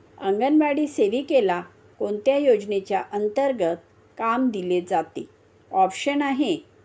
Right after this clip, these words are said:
ए, जलजीवन मिशन, बी, राष्ट्रीय पोषण मिशन, सी,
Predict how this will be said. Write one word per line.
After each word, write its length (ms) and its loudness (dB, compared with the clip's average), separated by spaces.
ए, 340 6
जलजीवन 560 2
मिशन, 540 -2
बी, 400 -2
राष्ट्रीय 600 2
पोषण 440 2
मिशन, 520 -2
सी, 460 -2